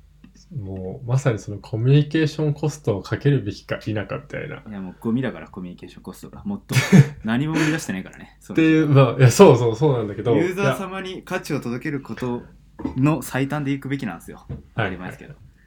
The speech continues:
Speaker 1: はい。
Speaker 2: やりとりに一ミリも価値はない。
Speaker 1: ない。いや、それはわかる。
Speaker 2: 本当にそう。
Speaker 1: が、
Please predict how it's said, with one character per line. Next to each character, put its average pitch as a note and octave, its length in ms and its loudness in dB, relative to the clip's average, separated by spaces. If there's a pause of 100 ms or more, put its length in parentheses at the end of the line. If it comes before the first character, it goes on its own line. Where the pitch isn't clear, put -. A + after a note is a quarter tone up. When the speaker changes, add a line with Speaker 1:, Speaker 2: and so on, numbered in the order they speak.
(140)
Speaker 1:
は G2 140 -8
い。 - 160 -14
Speaker 2:
や G#2 120 -8
り A2+ 120 -10
と D#3 80 -8
り G#2+ 100 -6
に A2 300 -2
一 A2+ 240 -10
ミ B2+ 80 -6
リ C3 80 -8
も C#3 160 -8
価 - 140 -14
値 B2 100 -14
は E2 60 -16
な F2 220 -14
い。 - 40 -20 (560)
Speaker 1:
な G#2 320 -2
い。 - 140 -12 (120)
い - 40 -8
や、 G2+ 80 -4
そ - 120 -2
れ B2 120 4
は A#2 180 4
わ F#2+ 120 -2
か A2 120 2
る。 F#2+ 140 -4
Speaker 2:
本 A2 200 -12
当 A2 60 -16
に G#2+ 80 -14
そ - 140 -16
う。 - 40 -20 (760)
Speaker 1:
が、 A#2+ 320 2